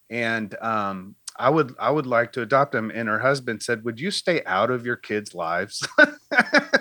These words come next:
But she just couldn't do that. Now, she didn't adopt me. However, she stayed in my life during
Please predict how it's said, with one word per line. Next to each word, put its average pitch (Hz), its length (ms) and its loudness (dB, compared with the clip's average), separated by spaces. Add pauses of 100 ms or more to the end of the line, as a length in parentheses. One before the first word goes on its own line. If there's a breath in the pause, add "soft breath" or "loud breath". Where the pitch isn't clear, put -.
(920 loud breath)
But 147 140 6
she 160 160 -2
just 180 260 2
couldn't 143 300 2
do 156 220 4
that. 101 300 0
Now, 107 240 0 (300 loud breath)
she - 160 -4
didn't 170 220 4
adopt 165 440 6
me. 120 200 -4
However, 131 840 4
she 135 600 -2
stayed 170 440 0
in 165 100 -2
my 127 180 2
life 117 520 2
during 117 440 -2